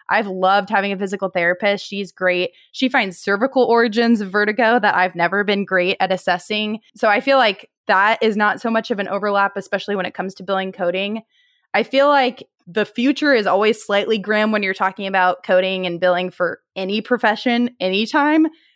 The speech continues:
because I think the more you use a code, like, the more it's used, and we've, we both, Daniel and I both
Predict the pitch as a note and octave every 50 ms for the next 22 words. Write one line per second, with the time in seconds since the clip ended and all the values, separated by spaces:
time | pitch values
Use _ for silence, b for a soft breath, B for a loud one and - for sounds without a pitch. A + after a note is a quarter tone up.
0 | b b _ _ - C4 B3 D4 C#4 C4 B3 B3+ C4 D4+ D4 C#4 - B3 A#3 A3
1 | G#3+ A3+ B3+ C4+ C4+ C4 B3+ A#3 G#3 G3 G#3 A3 G#3 - B3 B3 B3 C4+ B3+ B3+
2 | B3+ C4 C4+ C#4 C#4 A#3+ - - B3 A#3 - - G#3 G#3+ G#3+ A#3+ B3 B3 B3 -
3 | - F#3 F#3+ G3 G3+ G#3 G#3 A3 G#3+ G3+ F3+ - - _ _ _ _ _ - G#3
4 | G#3+ G#3+ G#3 A3+ A3 G3 A#3 - _ - G#3+ A#3+ A#3+ B3 G3+ F#3+ F#3 F#3+ F#3+ -
5 | G#3 G#3 G#3 G3+ F#3+ F#3 F3+ F3 F3 F3 - F3 F3 F3+ F3+ -